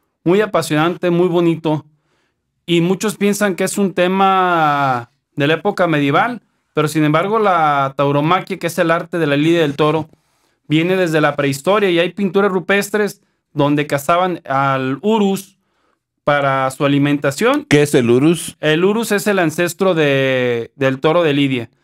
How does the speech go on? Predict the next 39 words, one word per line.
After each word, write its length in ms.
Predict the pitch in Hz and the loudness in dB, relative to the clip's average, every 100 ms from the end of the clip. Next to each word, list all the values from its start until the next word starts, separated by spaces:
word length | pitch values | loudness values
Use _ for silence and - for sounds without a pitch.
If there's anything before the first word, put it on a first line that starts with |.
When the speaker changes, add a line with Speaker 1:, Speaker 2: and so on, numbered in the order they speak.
| _ _ | _ _
Speaker 1:
Todavía 260 | - 160 185 | 0 0 2
en 80 | 185 | 0
algunas 320 | 185 190 196 | 2 2 0
regiones 380 | 175 175 185 175 | -2 -2 -2 -2
de 60 | |
España, 580 | 156 - 175 175 175 175 | -6 -2 -2 -2 -4 -4
con 200 | - 131 | -4 -2
el 80 | 131 | 0
límite 400 | 151 170 170 165 | 0 -2 -2 -2
de 180 | 135 127 | -2 -2
Francia 380 | 151 160 170 | -2 -2 -4
y 40 | 156 | -8
Portugal 460 | 131 - 143 160 | -8 -4 -2 0
de 80 | 147 | 0
la 100 | 135 | -2
península 420 | 131 143 156 170 | 0 -2 -2 -2
ibérica, 460 | 156 160 156 170 180 _ _ _ _ _ _ _ | 0 0 -2 -4 -6 _ _ _ _ _ _ _
todavía 520 | 160 170 175 175 180 | 2 2 2 2 0
existen 420 | - 165 151 165 | -2 -8 -4 -2
algunos 500 | 151 151 165 175 - | 2 2 2 -2 -6
especímenes, 840 | - 139 - 143 160 170 185 202 - - | -8 -8 -4 -2 0 0 -2 -4 -8 -12
ya 400 | 139 147 160 175 | -2 0 0 -2
a 40 | |
menor 340 | 170 143 151 165 | 0 0 0 0
cantidad, 500 | 175 143 143 175 196 _ _ | -2 0 0 0 -4 _ _
pero 160 | - 139 | -6 -2
todavía 220 | 151 151 | 0 2
llegan 160 | 156 160 | 2 0
a 40 | |
existir 460 | 160 135 - 151 151 _ _ _ _ _ - | -4 -8 -4 -4 -4 _ _ _ _ _ -2
de 140 | 143 | 0
estos 260 | 143 147 156 | 0 -2 -2
animales. 600 | 160 160 196 220 165 - _ _ _ _ _ | 0 2 0 -2 -6 -10 _ _ _ _ _
Y 180 | 202 220 | -4 -2
primero 420 | 208 196 196 226 | 0 0 2 2
lo 100 | 214 | 0
hacían 300 | 180 190 196 | 0 -2 -2
como 260 | 208 202 165 | 0 0 0
cacería, 560 | 156 156 156 175 156 | -2 -2 -2 -2 -4